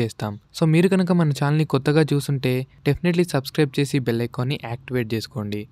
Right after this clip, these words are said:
So మేము మన ఛానల్లో మూవీ అప్‌డేట్స్, బ్రేక్‌డౌన్స్, రివ్యూస్ అని ఇలా ఎన్నో అప్‌డేట్స్ అనేవి అందిస్తూ ఉంటాం. అంతేకాకుండా మీ ఫేవరెట్ హీరోకి సంబంధించిన అప్‌డేట్స్ కూడా ఖచ్చితంగా మన ఛానల్లో ఉంటాయి. So we request you to subscribe our channel.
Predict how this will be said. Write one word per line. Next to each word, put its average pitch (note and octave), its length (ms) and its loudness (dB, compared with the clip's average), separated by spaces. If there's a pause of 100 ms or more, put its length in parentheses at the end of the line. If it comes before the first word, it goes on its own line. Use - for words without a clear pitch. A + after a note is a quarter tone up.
(260)
So E3 60 2 (120)
మేము D#3+ 180 6 (100)
మన B2+ 80 2 (140)
ఛానల్లో E3+ 380 4 (120)
మూవీ C#3 300 4
అప్‌డేట్స్, C3 400 0 (140)
బ్రేక్‌డౌన్స్, C3 580 0 (340)
రివ్యూస్ E3+ 340 4 (120)
అని C#3 140 2 (220)
ఇలా C#3 140 2 (100)
ఎన్నో B2+ 180 0 (100)
అప్‌డేట్స్ C3 440 0 (240)
అనేవి D3 320 2
అందిస్తూ C3 380 -2 (100)
ఉంటాం. A2 260 -8 (300)
అంతేకాకుండా F3+ 580 2 (120)
మీ D3 80 2 (140)
ఫేవరెట్ D3+ 420 0
హీరోకి D3 360 -2
సంబంధించిన C#3 400 -6 (120)
అప్‌డేట్స్ C3 420 -6
కూడా C3+ 140 0 (100)
ఖచ్చితంగా C#3 500 -4
మన B2+ 100 -2 (100)
ఛానల్లో A2+ 420 -2
ఉంటాయి. G#2 280 -6 (180)
So D#3 80 0 (360)
we C#3+ 160 2
request E3+ 340 -2 (100)
you D3+ 60 0 (100)
to D#3+ 140 2
subscribe C3 420 -4 (100)
our B2+ 120 0 (100)
channel. G#2 280 -6